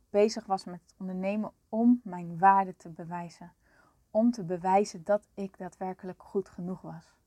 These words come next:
En dan is het toch lastig om te horen dat ze zeggen, "Het gaat niet lukken." Want daarmee hoorde ik dus eigenlijk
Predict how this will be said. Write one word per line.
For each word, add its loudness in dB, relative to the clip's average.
En 0
dan 12
is -4
het -12
toch -6
lastig -2
om -14
te -14
horen -2
dat -14
ze -16
zeggen, -10
"Het -14
gaat 2
niet -8
lukken." 0
Want -6
daarmee 4
hoorde -2
ik -2
dus -2
eigenlijk 4